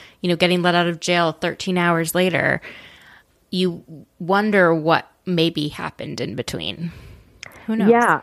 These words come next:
Speaker 2: I don't know. And, uh, it was so powerful to not just see Portia, but to see her truly leading so many of the protests and up there with the megaphone, and just that is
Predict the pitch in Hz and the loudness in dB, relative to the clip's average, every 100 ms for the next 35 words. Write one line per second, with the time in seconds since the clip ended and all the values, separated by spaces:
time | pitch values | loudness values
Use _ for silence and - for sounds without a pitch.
0 | - 175 196 202 196 175 147 151 185 180 | -2 0 2 2 0 -2 -4 -2 0 2
1 | - _ - - - _ 190 196 214 - | -2 _ -12 -12 -16 _ 2 2 0 0
2 | 196 185 202 196 175 160 170 170 165 160 | 2 4 2 -2 0 2 2 2 2 0
3 | - _ _ _ _ _ _ _ - 180 | -8 _ _ _ _ _ _ _ -6 -2
4 | 165 156 - _ _ _ _ _ _ 190 | 2 0 -2 _ _ _ _ _ _ 2
5 | 220 247 277 - 208 - 226 233 269 285 | 2 2 -4 -2 -6 0 0 2 0 0
6 | 254 - 185 185 - 208 220 175 - - | 0 0 0 0 0 2 4 2 0 -10
7 | 67 _ _ _ - 240 269 240 170 170 | -20 _ _ _ -10 -2 2 2 2 0
8 | 196 269 269 165 147 143 _ _ - 214 | 2 2 2 2 0 -6 _ _ 0 2
9 | 247 240 185 - 226 254 269 226 - 165 | 2 2 -2 0 0 2 0 0 0 0
10 | 180 202 233 214 190 170 165 208 240 226 | 0 0 0 2 0 -2 -2 0 0 0
11 | 220 190 185 165 160 175 170 165 _ _ | 4 6 4 2 0 2 2 0 _ _
12 | - - _ _ _ _ _ _ 190 190 | -20 -20 _ _ _ _ _ _ 6 6
13 | 190 185 180 165 | 4 2 2 0